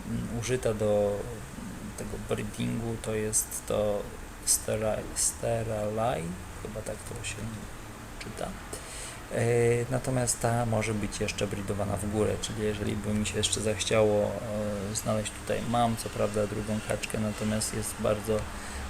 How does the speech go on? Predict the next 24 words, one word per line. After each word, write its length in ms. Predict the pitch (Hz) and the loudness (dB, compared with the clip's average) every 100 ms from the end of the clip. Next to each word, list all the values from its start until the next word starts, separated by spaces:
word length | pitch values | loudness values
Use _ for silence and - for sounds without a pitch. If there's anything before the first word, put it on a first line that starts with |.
| - | -4
e, 160 | 113 113 | 0 2
słabe 520 | - 123 117 113 113 | 4 4 4 6 6
rarity, 540 | 110 110 107 107 113 104 | 8 6 6 0 -2 0
więc 480 | 104 104 - - - 110 113 | 0 2 4 4 2 0 0
nie 80 | 113 | 0
chciałbym, 640 | - 117 104 107 107 104 104 104 - - - - 110 | 0 0 0 2 2 2 0 -2 -6 -8 -8 -8 -6
że 80 | 101 | -4
tak 140 | 107 | -6
powiem, 360 | - 107 107 107 | -4 -2 -2 -2
takiego 340 | - - 113 110 | -4 -2 0 2
rarity 500 | 107 104 107 - 110 107 107 - 117 | 4 2 2 -2 -2 -2 -2 -2 -2
meczować 680 | 110 107 - 113 104 104 - | 0 0 0 -2 0 0 2
z 140 | - | 4
tamtym. 400 | - 107 104 - - - - - - - - - - - - - | 4 2 0 -6 -10 -8 -8 -8 -8 -8 -8 -10 -10 -10 -10 0
Teraz 260 | 139 131 - | 4 6 4
tak, 140 | 110 - - - 120 | 2 -4 -6 -6 2
jak, 200 | 135 139 - - - - 120 | 4 4 0 -6 -6 -4 0
jak 220 | 117 127 | 4 4
dokonać, 680 | 120 117 - 110 110 104 - | 4 -2 0 2 2 2 2
jak 160 | 117 117 | 2 4
wstawić 420 | - - 101 101 | 4 4 2 0
w 40 | |
farming 480 | - 113 104 104 101 - - | -2 0 0 0 0 -4 -6
kaczkę? 360 | - 110 - | -4 -2 -4